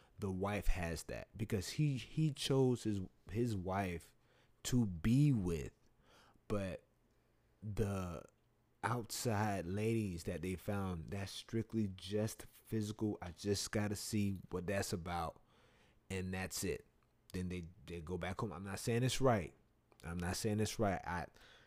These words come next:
I've never done it, haven't experienced it, but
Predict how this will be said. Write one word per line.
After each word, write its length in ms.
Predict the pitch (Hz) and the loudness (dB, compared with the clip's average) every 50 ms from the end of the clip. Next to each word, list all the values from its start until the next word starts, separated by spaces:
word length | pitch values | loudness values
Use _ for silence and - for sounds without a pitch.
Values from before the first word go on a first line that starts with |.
| - - | -14 -8
I've 180 | - - 110 110 | -6 -4 -2 0
never 240 | 120 120 120 113 113 | 2 2 2 2 2
done 260 | 107 117 127 127 123 | 2 2 2 2 2
it, 80 | 117 110 | 2 2
haven't 280 | 113 113 110 113 113 | 2 2 2 2 0
experienced 640 | 110 107 101 - - 123 123 127 127 127 123 - - | -2 -2 -4 -4 -4 -2 0 0 0 -2 -2 0 2
it, 180 | 131 135 131 - - - _ _ _ _ _ _ _ _ _ _ _ _ _ _ _ - | 2 2 2 0 -6 -18 _ _ _ _ _ _ _ _ _ _ _ _ _ _ _ -2
but 400 | 95 95 113 104 98 87 - | 2 4 4 4 4 0 -4